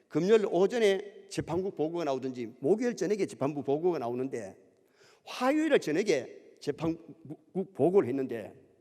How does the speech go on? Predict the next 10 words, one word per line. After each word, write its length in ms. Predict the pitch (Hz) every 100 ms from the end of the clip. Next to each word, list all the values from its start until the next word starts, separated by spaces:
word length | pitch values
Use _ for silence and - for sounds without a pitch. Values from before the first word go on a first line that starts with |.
| _ _ _ _ _ _
하나도 760 | - 214 262 269 214 196 - - - - _ _ _ -
노예로 400 | 160 202 196 156
환부시킨 600 | - 226 254 - - 190
것이 200 | 147 139
없이 440 | 127 - 156 98 - _ _
그대로 560 | - 160 240 220 156 -
다 80 | - - 160 147 131 123 117
받아줬어요. 640 | - 220 143 110 - 90 90 _ _ _ _ _ _
총회가. 500 | - - 135 110 92 - - _ _ _ -
왜? 300 | 156 147